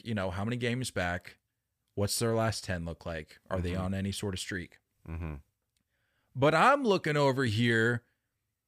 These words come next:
Speaker 1: at the expected win-loss for the Saint Louis Cardinals, who, by the way, are in fourth place at twenty-five and thirty-two. Everybody's hitting the panic button.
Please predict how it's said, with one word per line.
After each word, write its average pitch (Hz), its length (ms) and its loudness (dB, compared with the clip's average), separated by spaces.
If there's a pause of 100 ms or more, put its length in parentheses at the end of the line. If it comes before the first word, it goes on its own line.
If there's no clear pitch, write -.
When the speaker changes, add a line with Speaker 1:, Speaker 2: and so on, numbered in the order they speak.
(960)
Speaker 1:
at 156 240 2
the 139 500 2 (340)
expected 185 880 2
win-loss 135 1080 2 (1040)
for 139 160 2
the 127 80 4
Saint 143 300 0
Louis 160 180 2
Cardinals, 120 440 0
who, 131 120 2
by 123 240 4
the 165 100 0
way, 131 300 4
are 117 140 2
in 110 80 0
fourth 127 400 0
place 98 580 -2 (1700)
at 117 160 2
twenty-five 123 640 2
and 120 140 0
thirty-two. 110 500 0
Everybody's 113 460 2
hitting 120 140 -2
the 110 60 -2
panic 92 320 -2
button. - 280 -8